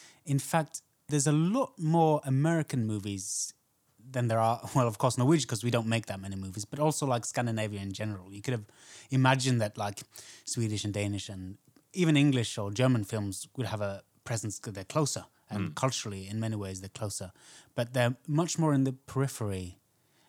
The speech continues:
Speaker 1: in terms of American culture. There's not been an idea that you should protect yourself in a sense of ideology from a very different culture, who's your ally, of course, but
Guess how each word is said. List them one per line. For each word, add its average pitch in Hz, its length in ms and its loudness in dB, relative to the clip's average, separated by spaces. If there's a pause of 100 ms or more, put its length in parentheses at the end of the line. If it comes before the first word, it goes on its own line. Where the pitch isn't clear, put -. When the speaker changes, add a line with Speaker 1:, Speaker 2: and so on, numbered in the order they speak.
(120)
Speaker 1:
in 113 120 -4
terms 104 340 -4
of 101 280 -8
American 98 480 -6
culture. - 440 -12 (280)
There's 135 300 0
not 185 240 4
been 175 140 4
an 151 120 6
idea 131 400 4
that 117 160 -6
you 120 80 -4
should - 400 -2
protect 113 400 -8
yourself - 680 -10 (340)
in 110 400 -2 (100)
a 107 140 -10
sense 110 460 -4
of 110 260 -10
ideology 104 760 -4 (580)
from 107 260 -2
a 101 80 -12
very 113 300 -6 (220)
different - 580 -6 (160)
culture, 107 440 -6 (260)
who's 135 320 0
your 151 340 4
ally, 135 300 6
of 90 160 -10
course, 95 420 -10
but 107 280 -6